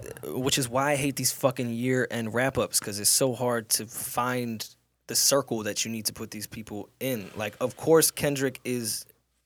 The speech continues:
probably in the top one or two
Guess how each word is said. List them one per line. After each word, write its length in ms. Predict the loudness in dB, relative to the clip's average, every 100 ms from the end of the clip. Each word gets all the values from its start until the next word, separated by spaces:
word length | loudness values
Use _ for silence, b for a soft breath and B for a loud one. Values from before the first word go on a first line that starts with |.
| _ _ -20 _ _ _ -6
probably 540 | -4 -2 -2 -4 -6
in 100 | -6
the 80 | -4
top 320 | -2 -2 -2 _ -20 -12
one 220 | -6 -4
or 120 | -4 0
two 360 | 0 0 -2